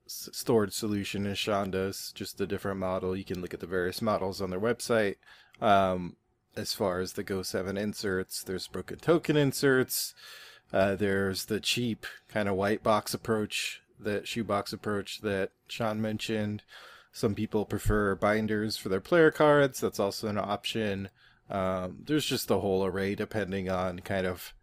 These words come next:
how easily you wanna be able to take cards in and out, um, how much you wanna spend on it, how much you care about how it looks, the aesthetics of it, all those kind of things.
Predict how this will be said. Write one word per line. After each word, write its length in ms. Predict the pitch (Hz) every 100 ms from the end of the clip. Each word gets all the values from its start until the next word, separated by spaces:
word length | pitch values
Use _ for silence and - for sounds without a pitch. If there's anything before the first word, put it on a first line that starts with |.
| -
how 600 | - 113 107 104 98 92 - _ _ _ _ _ _ _ 131
easily 480 | 131 117 120 117
you 160 | 110 104
wanna 180 | 104 101
be 140 | 107
able 140 | 101 95
to 100 | 98
take 240 | 107 98
cards 360 | - 98 95 -
in 120 | 92
and 140 | 90 107
out, 400 | 156 143 139 - - - - -
um, 340 | 92 92 90
how 160 | 92 104
much 220 | 95 -
you 60 | 101
wanna 200 | 95 92
spend 400 | - - 131 127
on 220 | 120 113
it, 260 | 113 110 -
how 140 | - 107
much 240 | 98 -
you 80 | 107
care 300 | - 104 95
about 260 | 95 95 98
how 180 | 98
it 140 | 95 95
looks, 500 | 104 113 - - -
the 120 | 90
aesthetics 540 | 90 - 113 104 95 107
of 140 | 92
it, 140 | 95 92
all 140 | 92
those 180 | 82 -
kind 200 | - 90
of 100 | 85
things. 380 | 95 92 -